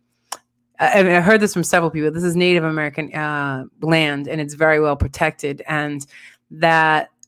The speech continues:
there was a drum circle last night, and that hardly ever rains. Like, if it rains, it never goes over that. And then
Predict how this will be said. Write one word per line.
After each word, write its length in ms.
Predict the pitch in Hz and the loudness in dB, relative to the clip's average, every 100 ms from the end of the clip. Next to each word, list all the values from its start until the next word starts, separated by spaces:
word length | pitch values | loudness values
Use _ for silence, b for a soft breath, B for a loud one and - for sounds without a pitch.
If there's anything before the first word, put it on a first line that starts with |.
| _ - | _ -6
there 80 | |
was 100 | 165 | 0
a 60 | 160 | 0
drum 360 | 147 165 190 202 | 2 4 4 4
circle 380 | 202 180 165 | 2 2 2
last 380 | 160 160 170 175 | 2 4 2 0
night, 240 | 170 160 - | -4 -6 -6
and 300 | 165 160 160 | -8 -6 -2
that 180 | 156 - | -2 -2
hardly 460 | - 170 175 170 | 0 2 2 2
ever 180 | 165 160 | 2 0
rains. 400 | 151 156 160 156 | 0 0 0 -2
Like, 180 | 151 147 | -4 -6
if 100 | 151 | -6
it 60 | |
rains, 360 | 151 156 160 160 | -2 0 0 0
it 80 | 151 | -2
never 260 | 156 151 | -2 -2
goes 200 | 156 160 | 0 0
over 320 | 156 160 156 151 | 2 2 2 0
that. 320 | 151 151 - | 2 0 -2
And 180 | 160 160 | -4 -2
then 400 | 160 151 151 | -2 -2 -4